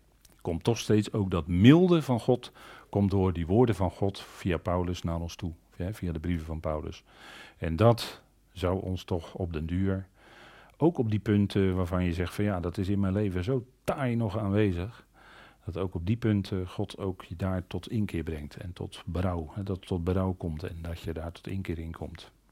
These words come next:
Dat kan, hè. En dan zegt, eh, Petrus als voorbeeld voor ons, hè, natuurlijk Petrus, we weten wie het zegt, Petrus, maar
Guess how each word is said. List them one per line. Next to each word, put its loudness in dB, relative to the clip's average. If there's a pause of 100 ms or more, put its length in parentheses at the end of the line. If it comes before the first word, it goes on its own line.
(220)
Dat -10
kan, -6
hè. -8 (1900)
En 4
dan 6
zegt, 4
eh, 8
Petrus 8
als -2
voorbeeld 6
voor 4
ons, 0 (800)
hè, -2
natuurlijk -2 (420)
Petrus, 4
we -2
weten -2
wie -2
het -6
zegt, -4
Petrus, 0
maar 4